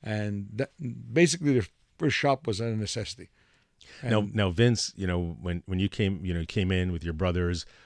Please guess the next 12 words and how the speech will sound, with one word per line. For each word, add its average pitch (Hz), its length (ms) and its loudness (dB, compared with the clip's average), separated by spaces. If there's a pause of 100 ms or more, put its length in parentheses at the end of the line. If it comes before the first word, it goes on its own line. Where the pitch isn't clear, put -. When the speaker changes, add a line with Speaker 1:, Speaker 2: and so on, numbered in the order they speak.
Speaker 2:
was 98 220 0
it 82 80 0
a, 80 180 -4
a 82 100 -4
much 90 360 -4
faster 107 640 0
expansion 101 880 -2 (440)
after 92 280 -2
that? 95 240 0
Because 90 260 -4
you 87 60 0
had, 82 260 -2